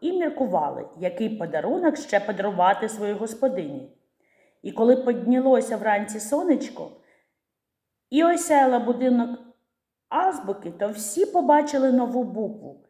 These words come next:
яка стояла міцно на своїх ніжках, спираючись на плечі двох нероздільних друзів. Це була велична і гарна собою літера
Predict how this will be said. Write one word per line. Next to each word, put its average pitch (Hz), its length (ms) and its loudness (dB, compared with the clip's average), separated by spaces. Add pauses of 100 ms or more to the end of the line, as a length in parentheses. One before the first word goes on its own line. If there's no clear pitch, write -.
(320)
яка 190 260 0
стояла 196 420 2
міцно 240 520 -2
на 214 140 0
своїх 202 440 -4
ніжках, 208 600 -4
спираючись 190 840 -2
на 175 100 -6
плечі 226 440 -2
двох 190 600 -6 (300)
нероздільних 208 720 -2
друзів. 160 380 -2 (640)
Це 202 200 0
була 175 280 2
велична 214 880 0
і 226 220 -2
гарна 190 600 0
собою 185 540 -4
літера 180 440 -2